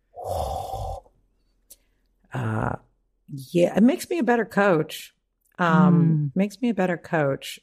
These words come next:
Speaker 1: but it, uh, fucked with my humanity. And I had to do a lot of my own method on my inner dialogue. I really had to follow my method,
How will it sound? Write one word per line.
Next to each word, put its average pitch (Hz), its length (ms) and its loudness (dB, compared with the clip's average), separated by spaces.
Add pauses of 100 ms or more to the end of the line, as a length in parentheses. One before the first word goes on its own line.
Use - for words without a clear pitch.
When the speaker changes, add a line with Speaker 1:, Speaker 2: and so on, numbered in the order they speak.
(320)
Speaker 1:
but 143 380 -4
it, 117 340 -4
uh, 110 320 -6 (380)
fucked - 580 -6
with 104 180 -6
my 107 200 -4
humanity. 120 960 -2 (520)
And 226 260 2
I 170 60 0
had 170 200 -2
to 139 80 -14
do 147 140 -6
a 131 60 -8
lot 165 500 -2
of 165 140 -10
my 143 240 -10
own 156 300 -4
method 139 400 -6
on 123 180 -6
my 127 380 -6 (100)
inner 123 240 -6
dialogue. 120 800 -6 (1000)
I 170 60 0
really 160 300 2
had 143 180 -2
to 135 80 -6
follow 127 680 -4
my 127 160 -6
method, 127 560 -8